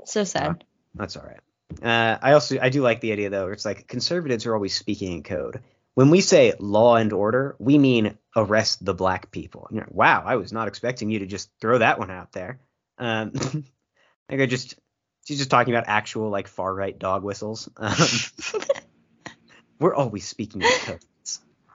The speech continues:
Speaker 2: The liberals don't know this. Uh, when we say "Make America Great Again," we're usually referring to a, an idealized version of the past, which doesn't actually exist, but is racist nonetheless. And you're like, "Well,
Speaker 1: Well,
Speaker 2: okay,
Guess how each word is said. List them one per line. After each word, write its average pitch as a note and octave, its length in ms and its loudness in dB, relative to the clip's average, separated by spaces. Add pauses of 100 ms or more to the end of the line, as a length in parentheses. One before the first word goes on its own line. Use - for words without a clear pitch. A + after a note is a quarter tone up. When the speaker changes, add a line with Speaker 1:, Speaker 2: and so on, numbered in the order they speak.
(380)
Speaker 2:
The B2 80 0
liberals A#2+ 360 0
don't G#2 200 -4
know G2 180 -4
this. - 380 -12 (840)
Uh, F#2 300 -4 (180)
when B2 160 0
we D3+ 60 6
say C#3 160 2
"Make G#2+ 240 0
America G#2 340 -2
Great F2+ 240 -8
Again," A2+ 440 -4 (520)
we're B2+ 180 6
usually A#2 540 2
referring F#2 520 -4
to F2+ 220 -6
a, D#2+ 200 -8 (100)
an A#2 220 0
idealized G#2+ 600 2
version F2+ 340 -8
of - 80 -14
the E2 80 -8
past, - 560 -14 (260)
which A#2 240 -2
doesn't A#2+ 280 2
actually G2+ 360 -2
exist, F2 500 -8
but - 160 -6
is G2 200 -2
racist F2 480 -10
nonetheless. E2+ 580 -6
And - 100 -14
you're F#2+ 80 -8
like, - 100 -14
"Well, G#2 300 0 (1120)
Speaker 1:
Well, G3 180 8
Speaker 2:
okay, A2+ 200 4